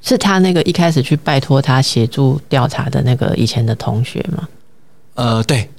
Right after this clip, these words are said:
Speaker 2: 对，对。然后包-，其他包括还有耳熟能详，包括演这个，呃，女记者小时候同学的叫做李少杰，然后还有张绵绵。
Speaker 1: 这个角色非常的关键。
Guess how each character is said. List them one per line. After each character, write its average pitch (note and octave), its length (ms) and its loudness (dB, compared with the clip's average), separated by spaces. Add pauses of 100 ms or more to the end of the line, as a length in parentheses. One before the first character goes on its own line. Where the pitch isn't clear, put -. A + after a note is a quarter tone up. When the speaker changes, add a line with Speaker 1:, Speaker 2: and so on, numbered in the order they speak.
Speaker 2:
对， G#2+ 180 -2 (240)
对。 F#2+ 160 -8 (640)
然 A#2+ 140 0
后 C#3 260 2 (380)
包-， C3+ 180 -2
其 - 140 0
他 C3+ 100 2
包 D3+ 160 0
括 D#3 180 0
还 A#2+ 180 0
有 A2+ 240 2
耳 G#2 200 0
熟 A2 100 4
能 A2+ 160 4
详， A2+ 160 0
包 B2 160 0
括 C3 320 0
演 G#2 320 0
这 B2+ 200 -2
个， G#2+ 440 0 (360)
呃， G2+ 240 0
女 G#2 100 4
记 B2+ 140 2
者 G2 260 0 (360)
小 G2 280 -2
时 D3 140 0
候 D3+ 100 2
同 A2+ 180 2
学 G2+ 220 0
的 F#2+ 260 -2
叫 A2 200 -2
做 G#2+ 340 0
李 G2 160 -4
少 D3 220 0
杰， F2+ 380 -2 (640)
然 G2+ 160 -4
后 A#2+ 60 0
还 A2 100 0
有 A2+ 60 2
张 B2+ 180 0
绵 A2+ 140 4
绵。 F2+ 420 2 (160)
Speaker 1:
这 - 80 -2
个 F3+ 100 4
角 B2 200 2
色 D3+ 180 2
非 C3+ 160 2
常 A#2+ 180 2
的 A#2 140 2
关 A#2+ 320 2
键。 - 260 0